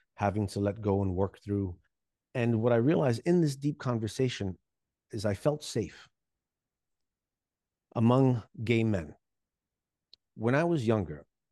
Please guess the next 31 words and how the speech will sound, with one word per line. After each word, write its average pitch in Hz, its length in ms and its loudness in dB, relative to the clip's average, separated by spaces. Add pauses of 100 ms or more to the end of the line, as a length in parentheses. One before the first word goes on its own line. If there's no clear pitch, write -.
(160)
and 113 120 -2
I 131 60 0
don't 151 180 -2
know 131 340 0
at 104 140 -6
which 110 240 -10
points 104 240 -2
it 104 80 -6
happened 92 460 -6
or 95 160 -4
how 104 140 0
many 107 220 2
times 92 260 -6
it 92 80 -10
happened, 90 340 -10
but 101 100 -4
I 117 80 0
was 131 200 -4
touched - 400 -8 (400)
in 107 120 -4
a 104 60 0
way 107 160 4
that 95 140 0
I 90 100 -4
felt - 400 -10 (120)
unsafe 98 580 -2
or 90 140 -6
dirty 95 380 0
in 87 100 -4
my 80 140 -8
body. 76 380 -12